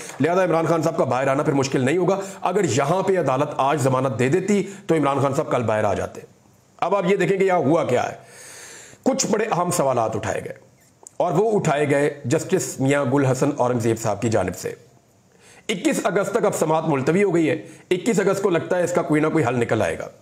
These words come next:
अगर तोशाखाना में कोई, आ, तोहफा जमा ना हो तो उसकी जिम्मेदारी तो secretary काबीना की है, उसको मुलजिम क्यों नहीं बनाया गया? ये बड़ा अहम सवाल जज साहब ने उठाया है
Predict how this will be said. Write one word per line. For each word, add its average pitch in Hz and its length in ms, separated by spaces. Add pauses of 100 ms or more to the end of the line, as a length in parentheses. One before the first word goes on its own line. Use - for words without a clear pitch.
(580)
अगर 240 160
तोशाखाना 233 480
में 240 120
कोई, 226 540 (640)
आ, 165 380 (100)
तोहफा 180 360
जमा 170 280
ना 147 100
हो 185 220 (160)
तो 185 80
उसकी 190 200
जिम्मेदारी 214 380
तो 226 80
secretary 226 360
काबीना 208 340
की 196 160
है, 98 120 (880)
उसको 262 800
मुलजिम 202 360
क्यों 208 160
नहीं 185 120
बनाया 113 280
गया? 85 200 (280)
ये 123 60
बड़ा 147 160
अहम 185 280
सवाल 165 300
जज 139 140
साहब 135 220
ने 131 60
उठाया 127 320
है 113 100